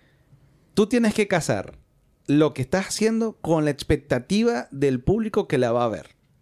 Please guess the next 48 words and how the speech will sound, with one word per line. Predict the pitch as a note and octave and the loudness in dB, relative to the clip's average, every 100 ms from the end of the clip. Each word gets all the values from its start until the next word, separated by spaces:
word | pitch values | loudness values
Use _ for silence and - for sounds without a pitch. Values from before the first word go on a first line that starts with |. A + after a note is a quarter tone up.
| _ _ | _ _
Y | D3 F3 | 0 0
la | |
expectativa | F3+ - G3 F3 F#3 A3+ | 0 0 -2 0 2 2
del | A3+ | 4
público | B3 A#3+ A3+ | 2 2 0
que | F#3+ | 2
la | F3 | 2
va | G3+ | 2
a | |
ver | A#3+ A3+ - - | 2 0 -2 -2
la | D#3 D#3 | 2 2
tra-, | D#3 D3 C#3+ | 2 0 0
la | D3+ C#3 | 0 0
sacas | - A#3 G3+ A3 - - _ _ _ _ | 0 0 -2 -6 -10 -20 _ _ _ _
de | D3+ | 0
lo | D3+ D3 | 2 2
que, | - C#3+ C#3 - _ _ - | 0 0 0 -8 _ _ -4
de | C3 D3 | 0 2
la | C#3 | 4
idea | C3+ G3 - - | 2 0 0 0
original. | C#3+ C3 G#2 G#2+ G#2 F#2 - _ _ _ _ _ | 0 0 -4 -4 -4 -6 -10 _ _ _ _ _
Si | - | -2
tú | F3 G3 | 0 0
tienes | B3 B3+ | 2 2
una | B3+ | 4
idea | A#3 A3+ | 4 2
original, | A#3+ G3+ G3 C4+ | 2 0 2 0
siempre | - D3+ D3+ | 2 0 2
es | D3+ | 0
una | D3+ | 0
apuesta. | - G2+ - E2 | -2 -6 -8 -12
Tienes | - G2 G#2+ | -8 -8 -2
que | A2+ | -2
ver | G#2+ | -2
si | A#2+ | -2
la | G2 | -2
vaina | F#2+ F#2+ | -2 -4
da, | G2 G#2 A2 G#2 A2 - G#2+ | -2 -2 -2 -4 -10 -16 -10
le | G#2 G2 | -6 -2
gusta | C#3 F#3 E3 | 0 0 -2
o | |
no | B2 | -2
le | G#2 | -4
gusta | G2+ | -4
a | G2+ | -8
la | |
gente. | D#2+ - | -10 -12
Chévere. | - D#2 | -10 -12